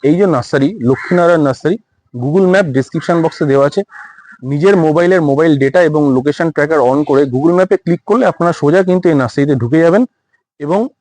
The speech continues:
শ্যামবাজার পোলেরহাটের বাসে চাপলে, আপনারা শ্যামবাজার থেকে পোলেরহাটের বাসে চাপলে লোক-, আমাদের লক্ষ্মীনারায়ণ নার্সারিতে ইজিলি রিচ আউট করতে পারবেন। শিখরপুর স্কুল মোড়, যেটা স্কুল মোড়ে নেমে just পায়ে হেঁটে দু মিনিট, শাড়ির বাগান,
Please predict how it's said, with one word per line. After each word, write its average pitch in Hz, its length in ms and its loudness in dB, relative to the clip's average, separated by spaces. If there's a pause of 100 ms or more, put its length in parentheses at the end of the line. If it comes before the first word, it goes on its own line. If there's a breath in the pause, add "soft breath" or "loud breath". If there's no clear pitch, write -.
(120)
শ্যামবাজার 165 580 2
পোলেরহাটের 180 640 2
বাসে 127 460 0
চাপলে, 143 380 0
আপনারা 139 300 -2
শ্যামবাজার 135 400 0 (100)
থেকে 147 220 -2 (120)
পোলেরহাটের 180 420 2
বাসে 151 220 -2
চাপলে 151 320 -4 (440 loud breath)
লোক-, - 500 -2
আমাদের 131 260 2
লক্ষ্মীনারায়ণ 160 460 0
নার্সারিতে 147 360 -2
ইজিলি 147 240 -2
রিচ 151 180 -2
আউট 165 100 0
করতে 165 260 -2
পারবেন। 165 260 0
শিখরপুর 175 520 -4 (180)
স্কুল 185 340 0
মোড়, 170 260 2 (640)
যেটা 131 360 -2
স্কুল 147 240 0
মোড়ে 170 220 2
নেমে 170 240 2
just 165 280 -2
পায়ে 139 180 2
হেঁটে 156 260 0
দু 147 200 0
মিনিট, 202 200 0
শাড়ির 160 340 0
বাগান, 190 320 2